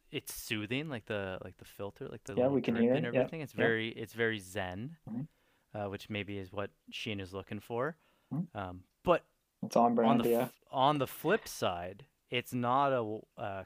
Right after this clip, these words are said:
Speaker 1: cakewalk.
Speaker 2: Right.
Speaker 1: Like, it, it isn't. You do have to change the water
Speaker 2: Mm-hmm.
Speaker 1: every week. You gotta feed 'em, you gotta give 'em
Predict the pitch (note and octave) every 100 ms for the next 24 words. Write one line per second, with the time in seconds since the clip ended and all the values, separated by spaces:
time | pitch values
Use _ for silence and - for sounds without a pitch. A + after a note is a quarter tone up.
0 | - B2 - - - - - _ _ _
1 | _ - - _ _ _ _ A#2 A2 A#2
2 | - _ - B2 C3+ B2 B2 A#2+ G#2 A#2+
3 | A#2+ A#2+ A#2 A#2+ - - A2 G2+ G2 A2
4 | G2 G2 F#2+ F#2+ F#2 _ _ _ A2+ A#2
5 | A2 G#2+ G2+ G#2 G#2 - - - - _
6 | _ G#2 G2 A2+ A2+ - A#2 A2+ A2 G#2+
7 | G#2+ G#2 G2 G#2+ G#2+ F#2 A2+ A2+ A2 G#2+